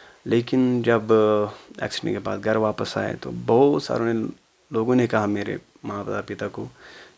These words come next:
कि अब ये किसी काम का लायक नहीं रहा है और, अ, अब इसको मर, अ, जहर देकर ही मार देना चाहिए, क्योंकि अब इसके पास हाथ नहीं आ रहा, क्या करेगा, वो ये आपके ऊपर बोझ है। लेकिन मुझे दुख होता था, बहुत दुख होता था, लेकिन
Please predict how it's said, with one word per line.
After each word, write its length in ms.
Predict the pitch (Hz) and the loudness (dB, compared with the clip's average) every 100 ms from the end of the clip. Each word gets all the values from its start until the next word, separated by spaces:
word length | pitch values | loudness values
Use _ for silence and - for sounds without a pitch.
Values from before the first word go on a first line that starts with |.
| - | -4
कि 200 | 123 127 | 0 2
अब 300 | - 127 135 | 2 0 -2
ये 80 | 131 | -4
किसी 240 | 135 139 | -2 -2
काम 240 | 139 135 | 4 4
का 120 | 139 139 | 4 4
लायक 260 | 131 117 | 2 2
नहीं 180 | 113 104 | -2 -2
रहा 260 | 95 92 92 | -4 -4 -6
है 200 | 104 120 117 | -10 -10 -6
और, 400 | 107 104 101 101 | -2 -2 -2 -2
अ, 360 | 104 101 101 _ - - - _ | -2 -4 -8 _ -18 -18 -18 _
अब 360 | - 143 160 143 | -2 2 2 2
इसको 300 | - - 147 | -6 -2 0
मर, 400 | 135 131 127 120 | 4 4 4 2
अ, 460 | 117 127 113 107 107 - 131 | 2 2 2 2 -2 -6 -2
जहर 260 | 117 127 | 4 4
देकर 260 | 127 123 113 | 2 0 2
ही 80 | 110 | 2
मार 260 | 104 101 | 2 0
देना 260 | 98 98 95 | -2 -4 -6
चाहिए, 360 | - 95 98 | -8 -8 -8
क्योंकि 360 | 101 113 - - | -8 -8 -4 -2
अब 140 | 123 | 0
इसके 240 | 120 117 - | -2 -2 0
पास 220 | 127 123 | 0 2
हाथ 140 | 120 | 2
नहीं 140 | 127 135 | 2 0
आ 40 | |
रहा, 80 | 135 | -2
क्या 200 | 135 135 | 0 0
करेगा, 360 | 120 104 95 - | 2 -4 -4 -6
वो 140 | 127 | -6
ये 140 | 139 143 | -2 2
आपके 440 | 131 123 139 139 143 - - - - | 2 0 -2 -2 -4 -20 -20 -14 -8
ऊपर 200 | 123 131 | 0 0
बोझ 460 | 113 123 147 131 | 2 6 8 6
है। 180 | - 95 _ _ - - _ 117 | 0 -8 _ _ -20 -20 _ -2
लेकिन 600 | 135 147 156 156 156 151 | 0 2 2 2 2 0
मुझे 240 | 139 131 | 0 2
दुख 360 | 139 120 170 - | 0 2 0 2
होता 180 | 127 110 | -2 -2
था, 80 | 110 | -2
बहुत 280 | 110 131 | 2 2
दुख 240 | 120 110 - | 2 -2 -4
होता 160 | 104 | -6
था, 240 | 101 98 98 | -6 -8 -8
लेकिन 640 | 101 104 110 110 107 110 | -6 -8 -6 -4 -4 -6